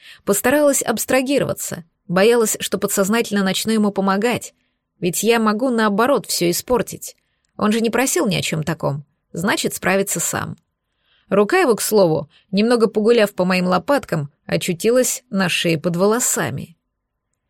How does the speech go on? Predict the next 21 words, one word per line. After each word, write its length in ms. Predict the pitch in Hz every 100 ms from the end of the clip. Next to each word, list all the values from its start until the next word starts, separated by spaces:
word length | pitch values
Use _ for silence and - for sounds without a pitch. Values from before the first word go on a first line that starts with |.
| _ -
Именно 360 | 220 226 220
из 140 | 233 208
этой 260 | 220 220
точки 420 | 214 302 - - 190
тело 320 | 240 220 202
начало 420 | 196 214 - 202
медленно 480 | 202 202 185 196 196
плавиться. 680 | 226 240 170 139 - - - - _ _ -
Уж 180 | 160 202
не 80 | 220
знаю, 200 | 240 233
насколько 400 | 202 - 262 208
здесь 320 | 165 190 -
виновата 420 | 185 185 185 180
магия, 380 | 185 240 196 170
но 140 | 170
приятно 440 | 170 208 226 226 220
было 200 | 208 208
невыносимо. 880 | 202 208 202 214 202 - - - - _ - -
Просто 460 | 226 220 220 - 226
космос. 840 | - 226 202 156 - - - -